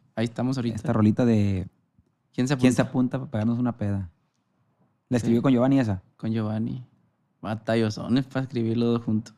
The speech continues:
Speaker 2: Sí.
Speaker 1: Sí, yo creo que fueron unas diez llama-, unas diez videollamadas.
Speaker 2: ¿Para terminar esa rola?
Speaker 1: Para terminarla.
Speaker 2: ¿Como
Speaker 1: Sí.
Speaker 2: que no, no había tanta fluidez o qué?
Speaker 1: Sí, para empezar, se me hace que no nos conocíamos, eh, nos habíamos visto como una vez, yo creo.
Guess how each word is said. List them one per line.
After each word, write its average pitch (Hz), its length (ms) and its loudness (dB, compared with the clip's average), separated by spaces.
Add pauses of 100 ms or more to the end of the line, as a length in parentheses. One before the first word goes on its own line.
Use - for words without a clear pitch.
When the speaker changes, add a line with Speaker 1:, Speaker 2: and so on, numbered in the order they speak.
(220)
Speaker 2:
Sí. 151 420 2
Speaker 1:
Sí, 170 460 2
yo 131 140 4
creo 139 100 0
que 156 80 0
fueron 156 200 0
unas 147 140 2
diez 143 160 4
llama-, 139 300 2
unas 139 280 2 (100)
diez 135 180 2
videollamadas. 120 640 0 (240)
Speaker 2:
¿Para 131 140 0
terminar 123 300 4
esa 147 120 2
rola? 185 260 0
Speaker 1:
Para 113 140 -4
terminarla. 113 560 -4 (1800)
Speaker 2:
¿Como 123 220 2
Speaker 1:
Sí. - 40 -8
Speaker 2:
que 120 120 4
no, 120 160 6
no 120 160 4
había 127 180 2 (340)
tanta 117 240 0
fluidez 117 420 2
o 107 60 -4
qué? 98 140 -8 (280)
Speaker 1:
Sí, - 100 -20 (100)
para 135 120 0
empezar, 131 280 0
se 156 80 2
me 165 100 4
hace 165 60 -2
que 147 100 -2
no 127 140 2
nos 147 180 0
conocíamos, 135 800 0 (1200)
eh, 110 280 -2
nos 113 140 -2
habíamos 113 200 0
visto 131 220 -2
como 113 180 -2
una 135 140 4
vez, 113 140 2
yo 113 120 -2
creo. 107 260 -4